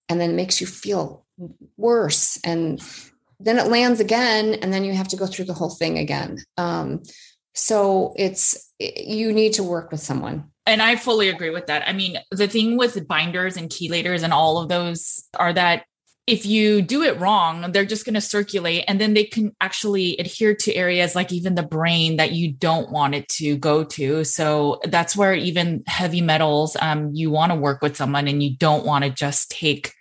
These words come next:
Speaker 2: um, these chelators and binders and herbals on your own, because it can cause a lot more harm. And I've seen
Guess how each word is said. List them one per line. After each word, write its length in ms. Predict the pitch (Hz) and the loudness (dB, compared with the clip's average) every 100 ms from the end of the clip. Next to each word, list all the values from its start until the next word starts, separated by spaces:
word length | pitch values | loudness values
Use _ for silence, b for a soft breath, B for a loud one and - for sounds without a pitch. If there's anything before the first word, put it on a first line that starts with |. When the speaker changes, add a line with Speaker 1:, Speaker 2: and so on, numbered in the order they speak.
| _ _ _ _ _ _ _ - | _ _ _ _ _ _ _ -2
Speaker 2:
um, 200 | 156 151 | -2 0
these 400 | 160 156 139 - | 0 0 -2 -8
chelators 580 | - 202 175 165 160 151 | -2 0 2 4 4 2
and 120 | 151 | 2
binders 520 | 156 160 156 151 147 | 2 2 2 2 2
and 100 | 151 | 0
herbals 460 | 160 160 151 143 143 - | 0 2 4 2 2 0
on 200 | 151 147 | 0 2
your 120 | 147 | 2
own, 240 | 147 143 143 | 2 0 0
because 540 | 147 147 147 139 139 151 | -2 -2 0 0 -2 -4
it 120 | 143 | -4
can 240 | 160 156 | -4 -2
cause 440 | 135 - 143 143 - | -4 0 2 2 0
a 140 | 151 | -2
lot 340 | 139 135 143 - | 0 2 2 2
more 220 | 147 139 | 0 0
harm. 400 | 135 151 151 180 | 0 -2 0 0
And 140 | 156 151 | 0 0
I've 140 | 143 | 0
seen 420 | - 165 151 151 | -2 -2 -2 -4